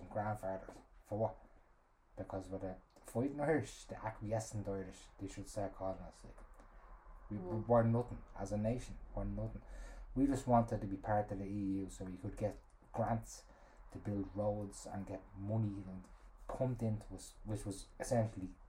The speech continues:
Speaker 1: debt being pumped in. We lost our, we s-, lost our, like, currency.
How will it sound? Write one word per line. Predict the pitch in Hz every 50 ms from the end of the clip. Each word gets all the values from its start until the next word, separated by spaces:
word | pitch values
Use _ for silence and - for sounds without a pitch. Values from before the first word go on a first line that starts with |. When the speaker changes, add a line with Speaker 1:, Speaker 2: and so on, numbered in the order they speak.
| - - -
Speaker 1:
debt | - 117 117 110 - - - - -
being | 107 101 95
pumped | - - 101 95 95 95 98
in. | 92 90 87 - - - - - - - - - - - - - - - - - - - - -
We | 98
lost | 101 107 110 104 - -
our, | 107 95 90 - - - - - - - - - - - - - - - - - - - - -
we | -
s-, | - - 131 120 117
lost | 117 117 117 131 123 - 120
our, | 110 101 95 92 92
like, | 92 90 - - - -
currency. | - 117 117 120 123 110 - 107 110